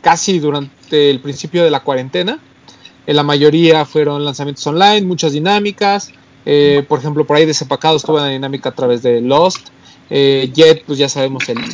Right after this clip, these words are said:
cómo hace la venta de los pares, al igual que Amy. Eh, y bien, bien por la gente de Headquarter que también hizo por ahí videos contando la historia. El, no, yo no tengo más que agregar,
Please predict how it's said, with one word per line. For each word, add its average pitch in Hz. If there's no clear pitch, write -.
cómo 135
hace 127
la 131
venta 127
de 123
los 123
pares, 190
al 131
igual 127
que 139
Amy. 190
Eh, 139
y 175
bien, 180
bien 196
por 180
la 156
gente 160
de 165
Headquarter 165
que 147
también 147
hizo 147
por 143
ahí 135
videos 143
contando 135
la 131
historia. 208
El, 156
no, 214
yo 240
no 240
tengo 220
más 202
que 196
agregar, 202